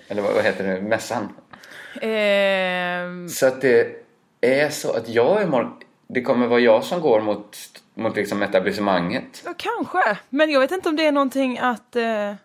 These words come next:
Speaker 2: att sträva efter.
Speaker 1: Nej, nej, för det är jag som brukar säga att man ska välja indie.
Speaker 2: Mm.
Speaker 1: Men det är ändå jag som kommer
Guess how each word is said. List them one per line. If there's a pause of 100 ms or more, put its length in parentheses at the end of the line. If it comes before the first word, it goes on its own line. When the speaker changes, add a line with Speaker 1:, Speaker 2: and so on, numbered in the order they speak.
Speaker 2:
att
sträva
efter. (340)
Speaker 1:
Nej,
nej,
för
det
är
jag
som
brukar
säga
att
man
ska
välja
indie.
Speaker 2:
Mm. (1120)
Speaker 1:
Men
det
är
ändå
jag
som
kommer